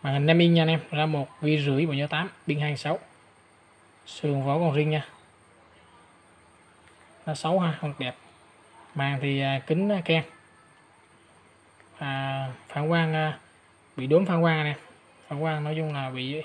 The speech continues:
à, đốm trắng nhiều. Đó, còn chức năng hoạt động ok, mà kính không có cái bi bê nha, rất đẹp. Chức năng hoạt động rất là tốt, không có gì hết. Đó, còn bị sao thì mình đã báo sẵn trong clip rồi.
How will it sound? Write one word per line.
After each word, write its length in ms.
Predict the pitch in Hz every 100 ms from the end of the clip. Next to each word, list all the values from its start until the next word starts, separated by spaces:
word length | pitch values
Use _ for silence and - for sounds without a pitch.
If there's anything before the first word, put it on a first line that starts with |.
| - - - - - - - - - - - -
à, 220 | 147 147
đốm 180 | 160 170
trắng 220 | 170 233 - -
nhiều. 220 | 151 143 123 - - - -
Đó, 160 | 127 127 151 - -
còn 140 | 135
chức 120 | 135
năng 140 | 170 160
hoạt 120 | 143
động 140 | 135
ok, 220 | 139 139 151 143 -
mà 220 | 135 135
kính 180 | - 180
không 160 | 165 156
có 180 | 160 156
cái 120 | 147
bi 180 | 143 147
bê 200 | 147 156
nha, 180 | 175 165
rất 140 | 170
đẹp. 180 | 160 131 - - - - - - - - _ _ _ - - - - _ - - -
Chức 100 | 180
năng 160 | 180
hoạt 120 | 151
động 100 | 135
rất 120 | 143 180
là 40 |
tốt, 220 | 151 185 - - -
không 120 | 151
có 200 | 156 160
gì 80 | 135
hết. 120 | 143 - - _ - _ _ - _ _ _ _ _ _ _ _ _ _ _
Đó, 160 | 156 135 160 - -
còn 180 | - 131
bị 120 | 131
sao 220 | 131 147 147
thì 100 | 147
mình 160 | 131
đã 80 | 131
báo 160 | 143 165
sẵn 180 | 139
trong 100 | 143
clip 160 | 147 160
rồi. 100 | 170